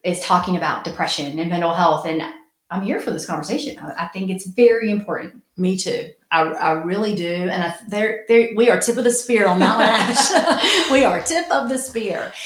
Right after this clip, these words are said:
Speaker 2: And, you know, just in, in you mentioning that, I'd also like to mention, you know, therapy that I received was fantastic. One of my favorite places for therapy, I was part of an Al-Anon group for years. And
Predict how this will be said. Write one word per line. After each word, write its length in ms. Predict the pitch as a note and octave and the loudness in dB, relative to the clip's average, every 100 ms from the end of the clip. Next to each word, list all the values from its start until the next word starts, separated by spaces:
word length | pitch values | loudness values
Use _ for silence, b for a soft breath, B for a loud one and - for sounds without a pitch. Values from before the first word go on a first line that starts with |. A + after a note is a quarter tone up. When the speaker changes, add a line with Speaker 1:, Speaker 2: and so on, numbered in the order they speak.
| B - | B -4
Speaker 2:
And, 300 | C#4 C#4+ C#4+ | -2 -2 -4
you 160 | E4 D#4+ | -6 -2
know, 140 | D4+ | -2
just 280 | D4 F4 - | -2 -6 0
in, 340 | B3+ A#3+ - - | 4 4 2 -6
in 420 | A#3+ A#3 G#3+ F#3+ - | 0 0 0 -6 -2
you 160 | A3+ | 2
mentioning 540 | A3 F#3 F#3 - A#3 A3+ | 2 2 0 -2 0 0
that, 360 | G#3 G#3+ G#3+ - | 2 2 2 0
I'd 160 | C#4+ - | -4 0
also 320 | E3+ F#3 E3+ | 0 0 -4
like 200 | D3+ - | -8 -8
to 100 | E3 | -10
mention, 500 | D#3+ D#3+ D#3 D3+ D3+ B B B B - | -8 -8 -6 -6 -6 B B B B -8
you 120 | F#3 | -4
know, 220 | D3+ D3+ - | -2 -4 -4
therapy 380 | A3+ A3+ A#3 G3+ D#3+ | 2 4 4 0 0
that 380 | E3+ D#3+ - _ _ _ - | -4 -6 -14 _ _ _ -2
I 100 | F#3+ | 2
received 380 | F3+ F3+ F#3+ F3+ | 2 0 -2 -4
was 200 | F3 - | -4 -4
fantastic. 840 | E3+ D3+ D3 D#3 D3+ - E3 - | -4 -4 -2 -2 -2 -4 -6 -6
One 100 | G#3 | -2
of 60 | C4+ | 0
my 120 | C#4 - - | 0 -2 -10
favorite 360 | E3 F#3+ - | -6 -6 -6
places 360 | G#3 F#3 G3 - | -8 -8 -6 -8
for 200 | E3+ E3 | -10 -10
therapy, 380 | D#3 E3 E3 E3+ | -10 -10 -8 -4
I 80 | F#3+ | -2
was 200 | A3+ - | -2 -2
part 120 | A3 | 0
of 60 | E3+ | 0
an 60 | E3+ | -2
Al-Anon 500 | C#3+ D#3+ D#3 D3+ C#3+ | -2 -2 -2 -2 -4
group 340 | D3 D3 - - _ _ B B B | -4 -8 -8 -14 _ _ B B B
for 720 | - F#3 E3+ D3+ D3 D3+ - - | -10 -2 2 2 2 -2 -8 -14
years. 880 | D#3+ E3 E3+ D#3 - - - - - B B B - | -6 0 2 2 -2 -6 -6 -8 -12 B B B -4
And 680 | E3+ E3 D#3+ D#3+ D#3 D#3+ | -2 0 0 0 -2 -4